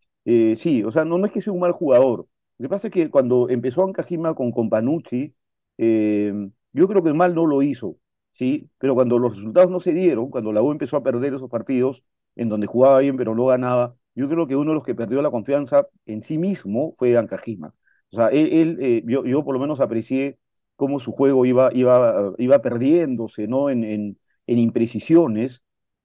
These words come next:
Y entonces ahora que, que volvió en una posición, además que no era la habitual, o sea, jugó mucho más adelantado, como tú lo dices, de carrilero, eh, porque claro, cambia el equipo, eh, Jorge Fossati, eh,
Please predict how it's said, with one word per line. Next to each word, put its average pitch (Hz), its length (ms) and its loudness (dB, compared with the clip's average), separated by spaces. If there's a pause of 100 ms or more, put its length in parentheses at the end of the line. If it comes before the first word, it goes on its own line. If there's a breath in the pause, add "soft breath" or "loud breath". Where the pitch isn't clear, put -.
(100)
Y 120 80 -4
entonces 175 300 -2
ahora 196 200 6
que, 160 160 0
que 127 100 0
volvió 143 460 4
en 131 80 -2
una 160 140 0
posición, 139 420 -4
además 127 260 -2
que 123 100 -4
no 120 100 -2
era 135 100 4
la 131 80 4
habitual, 131 420 0
o 107 40 -8
sea, - 140 -12
jugó 110 220 -4
mucho 113 200 -6
más 110 160 -6
adelantado, 110 580 2
como 101 140 -12
tú 107 140 -10
lo 110 140 -4
dices, 113 280 -4
de 98 80 -8
carrilero, 107 640 -2 (380)
eh, 104 720 -2 (640)
porque 98 200 -10
claro, 95 380 4 (160)
cambia 117 240 2
el 110 40 2
equipo, 104 580 -4
eh, 92 100 -2
Jorge 123 300 -4
Fossati, 143 560 -2 (300)
eh, 110 580 2